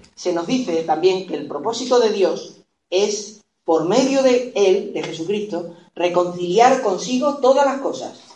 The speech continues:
así las que están en la tierra como las que están en los cielos, haciendo la paz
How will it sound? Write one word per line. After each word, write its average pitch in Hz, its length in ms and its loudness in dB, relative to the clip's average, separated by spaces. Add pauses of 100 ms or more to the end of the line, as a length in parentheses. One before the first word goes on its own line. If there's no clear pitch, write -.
(240)
así 156 300 -8
las 220 160 0
que 208 80 -8
están 180 220 -4
en 165 60 0
la 165 120 0
tierra 196 340 -2 (300)
como 175 160 0
las 165 160 0
que - 60 -8
están 185 200 -4
en 180 60 -2
los 170 160 -6
cielos, - 440 -12 (300)
haciendo 247 520 0
la 247 120 6
paz - 360 -2